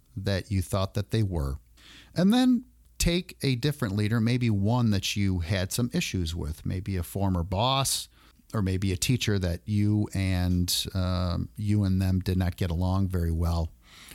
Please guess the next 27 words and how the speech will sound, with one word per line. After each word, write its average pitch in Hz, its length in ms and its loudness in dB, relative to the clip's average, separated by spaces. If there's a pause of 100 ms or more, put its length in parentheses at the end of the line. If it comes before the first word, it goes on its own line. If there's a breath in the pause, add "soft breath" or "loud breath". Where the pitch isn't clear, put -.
(100)
And 127 80 -2
think 226 220 -2
about 220 260 -6
the 160 60 -6
things 147 400 0
that 147 180 -2
irked 208 340 -2
you 101 140 2
about 78 400 -6
them, 80 260 -6
things 196 440 -2
that 143 200 -4
made 117 520 0
you 117 400 2 (100)
being 113 300 2
with 95 180 -2
them 95 260 0
problematic. 87 1000 -4 (280 loud breath)
I'm 143 200 0
gonna 156 180 0
have 120 460 -2 (100)
three. 143 560 -2
I've 120 140 -2
already 131 260 0
thought 135 380 -2
about 131 240 0
it 120 120 -4